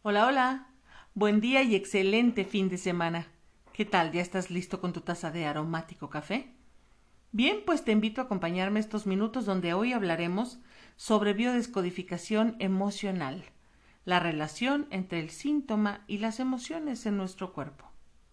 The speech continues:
Escucha tu cuerpo. Recuerda que nuestro cuerpo escucha cada palabra que decimos. Así que, pues, hay que hablarle con amor, con mucha bondad,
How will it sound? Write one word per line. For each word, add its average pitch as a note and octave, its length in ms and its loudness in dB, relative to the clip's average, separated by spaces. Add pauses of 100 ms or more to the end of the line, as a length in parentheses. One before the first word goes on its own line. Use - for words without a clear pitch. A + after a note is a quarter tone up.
(720)
Escucha A3 920 -4
tu A#3 180 -10
cuerpo. D3 560 -10 (1700)
Recuerda D4+ 380 0
que D#4+ 100 -2
nuestro G#3+ 340 2
cuerpo A#3+ 520 -4 (320)
escucha A#3+ 440 -6
cada A#3+ 280 -2
palabra F3+ 440 0
que F#3 120 -8
decimos. D3+ 680 -8 (840)
Así F#3 220 -10
que, F#3 360 -2
pues, D3+ 160 -10
hay C#3+ 120 -8
que C#3+ 120 -10
hablarle D3 400 -6
con B2+ 220 -8
amor, D#3 480 -6 (520)
con E3+ 180 -4
mucha E3+ 320 -6
bondad, E3 560 -6